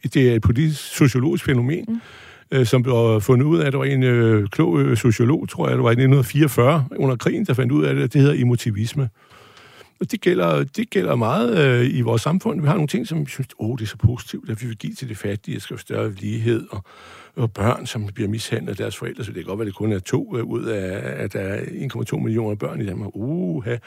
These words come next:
Speaker 1: Og tilsvarende med alt det grønne, at vi skal redde kloden, og vi dør i morgen, hvis alt det der C O to og alt det der går.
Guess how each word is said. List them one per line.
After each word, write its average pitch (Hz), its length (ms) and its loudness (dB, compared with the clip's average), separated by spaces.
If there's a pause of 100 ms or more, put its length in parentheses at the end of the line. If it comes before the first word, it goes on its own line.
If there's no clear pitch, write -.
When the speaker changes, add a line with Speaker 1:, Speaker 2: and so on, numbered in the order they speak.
(260)
Speaker 1:
Og 190 60 -12
tilsvarende 160 360 0
med 117 80 -6
alt 113 80 -12
det - 80 -8
grønne, 117 240 -6
at 110 80 -8
vi 110 60 -10
skal 95 180 -12
redde 107 220 -6
kloden, 117 440 -6
og 98 160 -10
vi 104 60 -16
dør - 240 -8
i 139 60 -6
morgen, 110 300 -4
hvis 110 180 -6
alt - 220 -12
det 120 100 -8
der - 120 -10
C - 180 -12
O - 20 -12
to - 180 -8
og - 200 -14
alt - 120 -16
det 123 80 -16
der 117 100 -10
går. - 180 -14